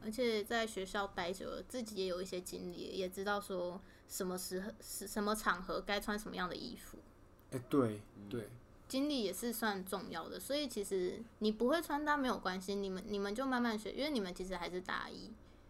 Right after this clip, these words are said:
Speaker 2: 嗯。
Speaker 1: 对，还有很多时间可以慢慢学习啊。
Speaker 3: 慢慢来，没事。
Speaker 1: 对，
Speaker 2: 嗯，
Speaker 1: 对，对。
Speaker 2: 就是其实沿路上的风景还很多，就是可以慢慢的欣赏，
Speaker 1: 嗯，嗯。
Speaker 2: 而不是急着去这样，就直接去秀这样，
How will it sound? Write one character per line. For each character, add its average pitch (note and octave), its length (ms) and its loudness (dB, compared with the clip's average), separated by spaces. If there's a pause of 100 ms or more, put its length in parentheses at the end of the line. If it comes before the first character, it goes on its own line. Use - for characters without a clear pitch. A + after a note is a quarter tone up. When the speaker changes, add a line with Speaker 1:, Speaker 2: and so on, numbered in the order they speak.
(100)
Speaker 2:
嗯。 A2+ 320 -2 (220)
Speaker 1:
对， - 260 -6
还 A#3 220 4
有 E4 100 6
很 C4+ 140 2
多 B3 100 6
时 C4+ 160 0
间 A3+ 160 4
可 A3 80 2
以 G3 40 2
慢 F#3 120 0
慢 F#3 140 0
学 F#3 160 -8
习 - 180 -10
啊。 - 100 -10 (480)
Speaker 3:
慢 G#2 120 -8
慢 G2 120 -6
来， F2+ 60 -10 (300)
没 G2 100 -10
事。 - 80 -6
Speaker 1:
对， C3 40 -4
Speaker 2:
嗯， G#2+ 260 -2
Speaker 1:
对， - 100 -10
对。 - 220 -12
Speaker 2:
就 G#3+ 80 4
是 G#3 120 4
其 C#3+ 140 4
实 C3+ 180 6 (500)
沿 D3 200 10
路 F3 160 8
上 D#3 160 6
的 B2 80 4
风 C#3 240 6
景 A#2 160 2
还 G#2+ 160 -2
很 G#2+ 180 -2
多， G#2 240 0
就 B2+ 120 0
是 B2+ 160 2
可 A#2+ 100 0
以 G#2+ 80 0
慢 A#2 160 2
慢 A2 100 0
的 G#2 80 -8
欣 G#2 280 -6
赏， - 120 -8
Speaker 1:
嗯， - 100 -2
嗯。 - 40 -4
Speaker 2:
而 B2 80 4
不 B2 100 2
是 C#3 220 6 (320)
急 A#2+ 220 2
着 A#2+ 100 4
去 A#2+ 340 4 (560)
这 - 120 2
样， A2+ 280 2 (120)
就 D3+ 100 2
直 B2 140 0
接 A#2 120 4
去 A2+ 300 2 (100)
秀 A#2+ 460 4
这 - 80 -4
样， G2 100 -4